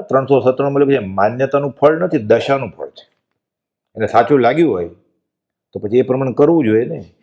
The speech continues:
કે ચૂલામાં આંગળી નાખી તો દાજી મરીએ, પછી આંગળી નાખવાનું ટાળે ને. ના, અમે તો માનીએ જ છીએ કે ચૂલામાં આંગળી, અને હાથ ચૂલામાં જ છે,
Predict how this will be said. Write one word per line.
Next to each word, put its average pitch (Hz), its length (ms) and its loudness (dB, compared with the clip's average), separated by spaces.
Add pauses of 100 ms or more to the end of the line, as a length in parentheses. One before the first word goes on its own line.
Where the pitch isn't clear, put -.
(160)
કે 127 100 2
ચૂલામાં 131 460 2
આંગળી 135 200 2
નાખી 147 220 0
તો 151 80 4
દાજી 156 280 2
મરીએ, 107 460 -4 (240)
પછી 113 100 0
આંગળી 127 220 4
નાખવાનું 139 340 0
ટાળે 143 280 0
ને. 160 440 -6 (520)
ના, 117 100 0
અમે 120 160 0
તો 131 80 -2
માનીએ 131 440 0
જ - 20 -18
છીએ - 160 -16 (920)
કે 104 80 -2
ચૂલામાં 117 320 2
આંગળી, 113 180 0
અને 107 140 0
હાથ 117 420 -2
ચૂલામાં 151 300 2
જ 101 40 -8
છે, - 180 -6